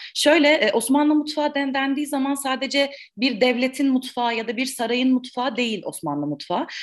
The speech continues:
Aynı zamanda kendinden önce gelen çok da, çok fazla medeniyetin mutfağı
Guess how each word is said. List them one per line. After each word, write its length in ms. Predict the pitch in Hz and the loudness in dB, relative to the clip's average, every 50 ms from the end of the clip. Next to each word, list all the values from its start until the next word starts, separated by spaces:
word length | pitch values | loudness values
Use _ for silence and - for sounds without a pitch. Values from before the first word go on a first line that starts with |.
| - - | -6 0
Aynı 240 | - 247 285 285 302 | 2 4 6 6 6
zamanda 320 | 262 302 294 294 294 294 285 294 294 | 6 6 6 4 4 4 2 2 0
kendinden 480 | - 262 247 254 254 262 285 294 277 | 0 2 4 4 4 6 6 4 4
önce 220 | 277 269 262 262 277 | 4 4 4 2 2
gelen 420 | 220 254 262 269 262 262 294 302 - - - _ _ - | 2 2 2 2 2 2 0 -2 -4 -12 -20 _ _ 0
çok 240 | - 311 311 - | 0 0 0 -2
da, 100 | - 233 - - | -4 -6 -6 -4
çok 220 | - 302 302 - | -4 -4 -2 0
fazla 240 | - 220 190 175 180 | 0 0 2 2 2
medeniyetin 580 | 180 175 170 165 175 180 185 180 170 - 262 330 | 2 2 2 2 0 0 0 0 0 2 2 2
mutfağı 420 | 339 311 - - - 320 330 381 | 2 0 -4 -6 -4 -4 -4 -4